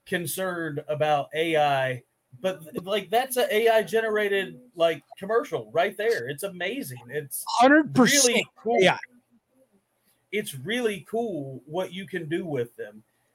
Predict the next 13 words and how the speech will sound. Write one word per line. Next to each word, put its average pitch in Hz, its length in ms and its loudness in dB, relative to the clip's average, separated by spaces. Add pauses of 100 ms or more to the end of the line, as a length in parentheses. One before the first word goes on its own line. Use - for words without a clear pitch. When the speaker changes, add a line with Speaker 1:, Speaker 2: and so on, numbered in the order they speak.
(100)
Speaker 1:
A-, 156 240 2
as 151 180 0
content 202 520 -2
creators, 147 640 -2
I 160 100 0
think 156 220 -4
it's 143 260 -10
really 151 440 -4
cool 147 340 -6
how 135 180 0
quickly 156 520 -6
it 135 140 -10
can, 127 280 -10